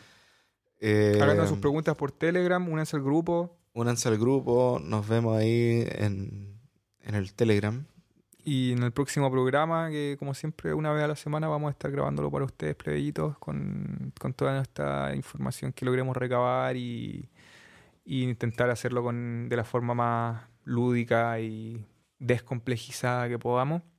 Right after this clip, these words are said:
Speaker 2: Y eso, únanse a nuestra comunidad del, del Insta, suban sus selfies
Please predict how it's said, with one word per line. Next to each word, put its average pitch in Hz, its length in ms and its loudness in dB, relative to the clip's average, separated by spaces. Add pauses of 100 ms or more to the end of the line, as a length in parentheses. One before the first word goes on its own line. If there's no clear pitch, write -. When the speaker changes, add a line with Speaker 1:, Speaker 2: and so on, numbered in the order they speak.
(1800)
Speaker 2:
Y 131 240 -2
eso, - 280 -4
únanse 151 300 0
a - 20 -4
nuestra 151 240 -4
comunidad 185 680 -4
del, 185 460 -6
del 170 220 -6
Insta, 180 640 -4 (960)
suban 165 240 0
sus - 180 -6
selfies 175 680 -6